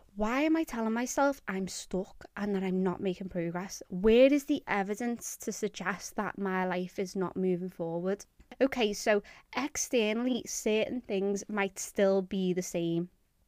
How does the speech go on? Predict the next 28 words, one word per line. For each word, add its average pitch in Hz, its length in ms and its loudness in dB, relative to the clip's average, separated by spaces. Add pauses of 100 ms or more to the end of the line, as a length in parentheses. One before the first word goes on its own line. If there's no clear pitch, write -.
(760)
However, 190 680 2 (180)
I 226 260 2
know 190 420 2
that 185 140 -4
I'm 196 280 0
a 196 60 -2 (140)
different 220 300 -6
person 190 520 0
to 185 100 -14
who 190 160 -4
I 185 200 0
was 185 440 -2 (420)
twelve 180 380 -2
months 185 320 0
ago, 190 280 2 (440)
two - 180 -6
years 185 440 2
ago, 185 380 2 (360)
three 175 300 -4
years 185 440 2
ago, 190 340 0 (360)
simply 214 580 -4
because 202 580 0
I 208 180 0 (100)
have 208 160 -6 (240)
consistently 208 800 -6
shown 202 360 -2
up 180 280 -4